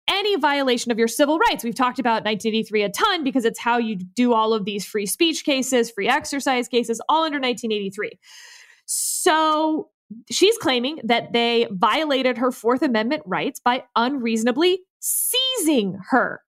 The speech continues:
under the Fourth Amendment. And the question becomes, can you seize someone if they got away?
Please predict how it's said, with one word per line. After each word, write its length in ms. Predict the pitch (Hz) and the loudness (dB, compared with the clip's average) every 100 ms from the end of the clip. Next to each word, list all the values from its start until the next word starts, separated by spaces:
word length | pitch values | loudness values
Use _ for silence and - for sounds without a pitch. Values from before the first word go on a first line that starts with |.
| - | -6
under 220 | 190 233 | 0 0
the 80 | 277 | 0
Fourth 240 | - 185 | -2 -2
Amendment. 420 | 277 440 370 170 - _ _ _ _ _ _ _ | 2 2 2 -4 -8 _ _ _ _ _ _ _
And 160 | 240 269 | 0 0
the 40 | |
question 460 | 294 294 - - 403 | 2 2 2 -2 0
becomes, 800 | 415 415 220 196 202 349 - - _ _ _ _ _ _ | 0 0 -2 0 0 -2 -6 -10 _ _ _ _ _ _
can 280 | - 262 294 | -4 -2 0
you 200 | 330 330 | 0 2
seize 440 | 311 - 311 381 370 | 0 0 2 2 2
someone 600 | 254 208 196 185 226 285 _ _ _ _ _ | 0 0 0 -2 -2 -6 _ _ _ _ _
if 180 | 262 269 | 0 2
they 140 | 320 | 0
got 300 | 262 233 233 | 2 2 4
away? 500 | 226 196 190 131 - | 2 0 -2 -2 -8